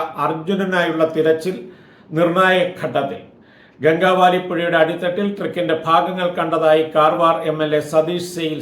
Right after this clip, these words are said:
സ്ഥിരി-, സ്ഥിരീകരിച്ചു. എന്നാൽ ഇത് അർജുന്റെ ട്രക്കിൻ്റേതാണോ എന്ന കാര്യം വ്യക്തമല്ല. ട്രക്ക് ഉടൻ പുറത്തെടുക്കുമെന്നും സതീഷ് സെയിൽ പറഞ്ഞു. തിരച്ചിൽ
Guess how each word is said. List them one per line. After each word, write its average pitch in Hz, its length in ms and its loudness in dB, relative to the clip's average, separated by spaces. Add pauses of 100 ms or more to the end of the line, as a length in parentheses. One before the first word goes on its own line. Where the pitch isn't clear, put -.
സ്ഥിരി-, 143 340 -12
സ്ഥിരീകരിച്ചു. 143 680 -8 (720)
എന്നാൽ 170 240 2 (100)
ഇത് 175 120 2 (120)
അർജുന്റെ 190 480 0
ട്രക്കിൻ്റേതാണോ 175 720 0 (160)
എന്ന 156 120 -2 (100)
കാര്യം 151 300 0 (120)
വ്യക്തമല്ല. 131 540 -2 (680)
ട്രക്ക് 175 320 0 (160)
ഉടൻ 190 180 4 (120)
പുറത്തെടുക്കുമെന്നും 180 760 -2 (140)
സതീഷ് 165 340 -4
സെയിൽ 151 220 -2 (160)
പറഞ്ഞു. 120 340 -2 (880)
തിരച്ചിൽ 190 420 2